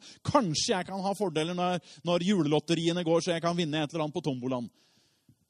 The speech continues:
Nei, vi beveger oss videre ifra å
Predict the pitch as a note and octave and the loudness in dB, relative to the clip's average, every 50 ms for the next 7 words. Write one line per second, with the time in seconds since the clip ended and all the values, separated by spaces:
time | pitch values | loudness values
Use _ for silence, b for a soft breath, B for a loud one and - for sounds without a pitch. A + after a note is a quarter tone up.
0 | _ _ _ _ _ _ _ _ _ _ _ _ _ _ _ _ _ _ _ _ | _ _ _ _ _ _ _ _ _ _ _ _ _ _ _ _ _ _ _ _
1 | _ _ _ _ _ _ _ _ _ _ _ _ _ _ - D3+ E3 F3+ D#3+ D#3 | _ _ _ _ _ _ _ _ _ _ _ _ _ _ -8 -8 -8 -6 -8 -10
2 | C3 D3 E3 F#3 G3 E3 G3+ F3+ D#3 C3 B2+ C3 D#3 F#3+ - - E3+ G3+ F#3 B2+ | -12 -10 -10 -10 -8 -8 -6 -6 -6 -6 -6 -8 -10 -10 -10 -12 -12 -12 -10 -10
3 | F#2+ F2+ A2+ C#3 D#3 D#3+ - D#3 C#3 D#3+ | -10 -8 -8 -8 -8 -8 -8 -8 -8 -8